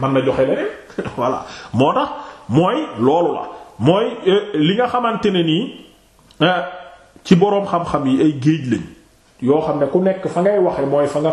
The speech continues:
tollu, fa la Yonent bi sallallahu alayhi wasallam na la ko borom bi feeñale, na mu la gën a ko gise, ci noonu ne lañ taalife lii seen yoo yële ci julli ci Yonent bi sallallahu alayhi wasallam. Moo tax képp ku naan la loolu ay bidaa la, ay dalaa'ilul xayraat yi ay bidaa la,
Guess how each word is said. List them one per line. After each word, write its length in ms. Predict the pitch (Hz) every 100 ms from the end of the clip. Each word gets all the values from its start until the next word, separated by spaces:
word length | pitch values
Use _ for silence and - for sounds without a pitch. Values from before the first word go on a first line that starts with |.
| 160
tollu, 240 | 151 139
fa 140 | 135 147
la 80 | 147
Yonent 240 | 143 143
bi 60 | 139
sallallahu 240 | 131 123
alayhi 100 | 135
wasallam 340 | 123 127 123
na 60 | 131
la 80 | 143
ko 100 | 135
borom 280 | 127 131 120
bi 60 | 113
feeñale, 500 | 139 139 131 120 117
na 80 | 120
mu 120 | 120
la 60 |
gën 180 | 113 120
a 40 | 135 135
ko 120 | 110
gise, 300 | 110 - - - - -
ci 100 | 160
noonu 320 | 147 131 139
ne 100 | 202 - - -
lañ 240 | 131 143 -
taalife 340 | 127 120 104
lii 220 | 98 87 - - - _ _
seen 340 | - 135 131 - -
yoo 220 | 139 139 131
yële 240 | 127 180
ci 80 | 180 156
julli 240 | 214 240
ci 60 | 226
Yonent 220 | 202 190
bi 60 | 175
sallallahu 200 | 151 127
alayhi 140 | 110
wasallam. 340 | 107 - 90 120
Moo 160 | 226
tax 160 | 220 -
képp 280 | 277 269 202
ku 60 |
naan 180 | 190 160
la 60 | 156
loolu 160 | 165 147
ay 80 | 131
bidaa 300 | 156 127 123
la, 100 | - - -
ay 180 | 160 170
dalaa'ilul 480 | 156 160 147 147 135
xayraat 420 | - 139 131 123
yi 120 | 156
ay 100 | 175 139
bidaa 260 | 147 131
la, 80 | 113